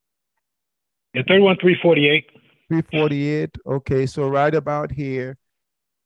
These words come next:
Speaker 2: right? Let's say he got in right about here, and now he's just, you know, watching it right here.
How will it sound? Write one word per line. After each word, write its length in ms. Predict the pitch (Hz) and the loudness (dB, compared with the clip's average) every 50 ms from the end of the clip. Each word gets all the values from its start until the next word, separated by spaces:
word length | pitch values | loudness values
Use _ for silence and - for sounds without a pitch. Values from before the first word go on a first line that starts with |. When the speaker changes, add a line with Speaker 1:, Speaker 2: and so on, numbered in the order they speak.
| _ - | _ -8
Speaker 2:
right? 340 | 156 147 151 151 156 160 208 _ _ _ _ _ - | -4 0 2 2 2 2 0 _ _ _ _ _ -2
Let's 220 | 165 160 170 - | -2 -2 -2 -2
say 200 | - - 185 175 | -2 0 2 2
he 140 | 170 175 175 | 2 0 -2
got 320 | 139 123 160 160 160 156 | -2 0 2 2 2 2
in 180 | 165 165 160 151 | 0 -2 -2 -2
right 280 | 147 151 151 151 151 151 | -2 0 0 0 0 -2
about 340 | 147 131 143 139 139 139 | -4 -2 -2 -2 -2 -4
here, 500 | 139 123 139 151 143 143 139 143 160 175 _ _ _ - | -6 -10 -10 -8 -8 -6 -8 -8 -10 -12 _ _ _ -12
and 160 | 139 135 135 139 | -10 -8 -6 -4
now 240 | 143 143 143 139 | -2 -2 -2 -2
he's 200 | 135 151 151 135 | -2 -2 -4 -4
just, 340 | 123 151 147 143 131 - - _ _ _ _ _ _ - | -4 -4 -4 -4 -4 -8 -14 _ _ _ _ _ _ -12
you 100 | 147 143 | -8 -6
know, 360 | 139 135 139 151 165 220 - _ _ _ _ _ _ - | -4 -4 -4 -4 -6 -8 -12 _ _ _ _ _ _ -14
watching 520 | 120 123 135 139 147 151 147 - 170 151 | -8 -4 -2 0 2 0 0 -2 -4 -4
it 160 | 139 139 135 131 | -4 -4 -4 -4
right 300 | 135 131 135 131 131 135 | -2 -2 0 -2 -2 -4
here. 400 | 135 135 135 131 127 127 165 | -8 -8 -6 -6 -6 -8 -10